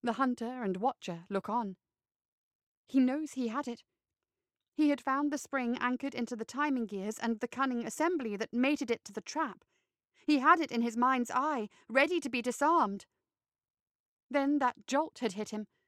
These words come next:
that strange instant of fugue. For a moment he had been a piece in a delicate lattice of machinery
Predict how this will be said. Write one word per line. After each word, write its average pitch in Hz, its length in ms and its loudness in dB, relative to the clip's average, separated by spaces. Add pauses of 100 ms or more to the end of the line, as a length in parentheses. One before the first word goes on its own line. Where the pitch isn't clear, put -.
(520)
that 285 220 2
strange 302 560 2
instant 302 500 0
of 208 100 -6
fugue. 285 520 -2 (1000)
For 294 120 0
a 269 60 4
moment 277 320 4
he 277 140 2
had 240 100 0
been 247 340 -2
a 233 60 -8
piece 311 400 -4
in 226 120 -4
a 220 140 -4 (100)
delicate 294 440 2
lattice 262 440 0
of 220 120 -8
machinery 240 580 -2